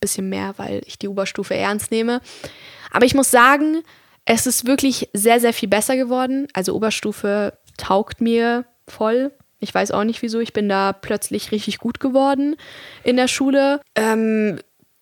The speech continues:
ja, außer in Mathe, da hat die <laughs> Lehrerin vielleicht doch recht gehabt, dass ich einfach blöd bin. Also ich hab's überwunden. Es ist nicht so, es ist nicht so sch-, bei mir haften geblieben. So, ich denk mir manchmal, also ich, ich sitz nicht heulend da und denk mir so, <laughs> „Diese eine Lehrerin,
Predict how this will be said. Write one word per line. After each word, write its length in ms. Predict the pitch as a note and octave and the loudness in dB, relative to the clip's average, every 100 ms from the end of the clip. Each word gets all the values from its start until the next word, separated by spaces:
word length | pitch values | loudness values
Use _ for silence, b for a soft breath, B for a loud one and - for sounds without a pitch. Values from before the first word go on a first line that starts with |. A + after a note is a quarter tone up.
| - | -10
ja, 440 | F#3+ A3+ A3+ A#3 | 0 4 6 6
außer 260 | A3 A3+ A3 | 6 4 4
in 100 | G#3 | 4
Mathe, 400 | A3+ D4+ D#4 D#4 B B - | 2 4 6 6 B B -4
da 160 | - G#3+ | 0 0
hat 180 | G#3+ - | -2 -2
die 140 | G#3+ | -2
<laughs> 20 | |
Lehrerin 400 | G3+ G#3 G#3 G3+ | 2 2 2 0
vielleicht 260 | G#3 G3+ A3 | 2 2 4
doch 140 | A#3 | 2
recht 180 | B3+ C4+ | 2 0
gehabt, 240 | C4 - - | 0 0 -2
dass 140 | - - | -4 -2
ich 60 | |
einfach 340 | A3+ A3+ G3+ - | -2 -2 -4 -2
blöd 320 | G3 G#3 - | 0 0 -2
bin. 200 | C4 C#4 B B B | -4 -4 B B B
Also 220 | - A3 A3+ | 0 2 4
ich 220 | B3 C#4+ | 4 4
hab's 160 | E4 D4 | 2 4
überwunden. 600 | C4 A3+ A3+ A3+ A3+ A#3 _ _ _ _ | 4 4 0 0 -2 -4 _ _ _ _
Es 240 | - A3 A#3+ | -4 -2 0
ist 160 | C4+ | -2
nicht 160 | D#4+ D4+ | -2 0
so, 200 | C#4 C4+ | 2 2
es 160 | B3 B3+ | 2 2
ist 140 | D4+ | 0
nicht 180 | D#4+ D4+ | 0 0
so 100 | - | -2
sch-, 220 | A#3 - - F#3 G#3 - | -4 -6 -8 -12 -6 -2
bei 100 | A3+ | 0
mir 200 | G#3+ - | -2 -4
haften 320 | A3+ - A3+ | -8 -6 -4
geblieben. 540 | G#3+ G#3 G#3+ G#3+ G#3 | -4 -4 -4 -4 -6
So, 140 | - G#3 | -6 -6
ich 120 | G#3 | -4
denk 200 | C4 B3+ | -6 -4
mir 60 | A#3+ | -4
manchmal, 320 | A3+ - A3+ | -6 -6 -6
also 260 | B3+ B3 B3 | -4 -4 -6
ich, 180 | - - - | -8 -14 -14
ich 180 | B3 | -10
sitz 200 | C4 B3+ | -10 -8
nicht 240 | C4 B3+ - | -8 -8 -4
heulend 300 | A#3 A#3 A3+ | -2 -2 -2
da 160 | G#3+ | -4
und 100 | A3 | -6
denk 160 | A3 - | -10 -10
mir 80 | G#3 | -8
so, 200 | G#3 G#3+ | -8 -8
<laughs> 1700 | - - - - - - - _ - - - _ _ _ - G4+ - - | -10 -8 -8 -10 -14 -16 -18 _ -8 -8 -8 _ _ _ -8 -8 -2 0
„Diese 200 | F4 E4 | 0 0
eine 240 | D4 E4 | -2 0
Lehrerin, 560 | D4 D#4 A3 A3+ B3 | 0 0 -2 -4 -6